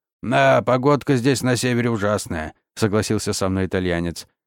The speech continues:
«Тогда давай в темпе, приводи себя в порядок и выезжаем», поторопил он меня, неодобрительно оглядев мой дорожный, не предназначенный для деловых встреч прикид.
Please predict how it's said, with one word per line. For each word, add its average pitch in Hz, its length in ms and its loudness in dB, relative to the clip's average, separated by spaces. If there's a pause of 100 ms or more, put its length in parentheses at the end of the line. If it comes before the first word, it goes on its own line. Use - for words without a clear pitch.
(240)
«Тогда 147 300 2
давай 160 280 4
в - 60 -8
темпе, 139 360 0
приводи 123 400 0
себя 113 260 0
в - 40 -6
порядок 117 420 0
и - 20 0
выезжаем», 101 640 2
поторопил 92 540 -2
он 87 120 -2
меня, 90 300 0 (240)
неодобрительно 107 720 2
оглядев 92 460 0
мой 98 160 0
дорожный, 120 560 2 (160)
не 175 120 4
предназначенный 110 880 0
для 95 180 0
деловых 87 420 0
встреч 101 400 -4
прикид. - 580 -6